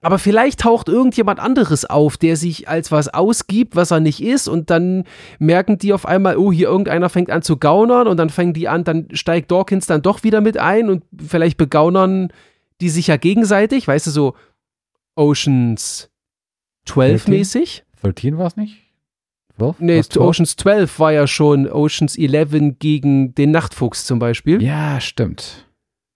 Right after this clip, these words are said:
Speaker 1: Weißt du? Sowas wäre ja vielleicht auch denkbar. Also natürlich erstmal raus aus dem Knast. Das wäre vielleicht schon mal, also keine Ahnung, entweder durch einen Coup oder, weil sie vielleicht dann doch begnadigt werden, keine Ahnung, je nachdem, wie man das abhandeln möchte.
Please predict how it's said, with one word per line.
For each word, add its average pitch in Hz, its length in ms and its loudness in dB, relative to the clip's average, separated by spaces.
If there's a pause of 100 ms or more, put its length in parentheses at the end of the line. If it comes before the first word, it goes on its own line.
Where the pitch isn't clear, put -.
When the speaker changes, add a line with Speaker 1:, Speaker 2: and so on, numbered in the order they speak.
(200)
Speaker 1:
Weißt 143 260 0
du? 269 220 2 (680)
Sowas 160 720 0
wäre 180 260 2
ja 175 180 0
vielleicht 185 480 -2
auch 254 280 0
denkbar. 123 540 -2
Also 156 160 0
natürlich 208 380 0
erstmal 226 480 0 (180)
raus 175 240 2
aus 143 160 0
dem 143 100 -2
Knast. - 540 -2 (720)
Das - 240 -8
wäre 196 180 0
vielleicht 196 400 -2
schon 196 80 -4
mal, - 40 0
also 160 160 0
keine 185 220 0
Ahnung, 180 180 2
entweder 175 320 0
durch 151 160 -4
einen 139 100 -8
Coup 233 380 2
oder, 156 300 2 (540)
weil 120 120 -8
sie 110 100 -6
vielleicht 113 220 0
dann 120 80 2
doch 120 120 2
begnadigt 156 560 0
werden, 143 260 0
keine 123 340 0
Ahnung, 165 400 0
je - 100 -4
nachdem, 135 260 -2
wie 123 60 -2
man 117 80 -2
das 117 100 -2
abhandeln 185 440 0
möchte. 170 380 -4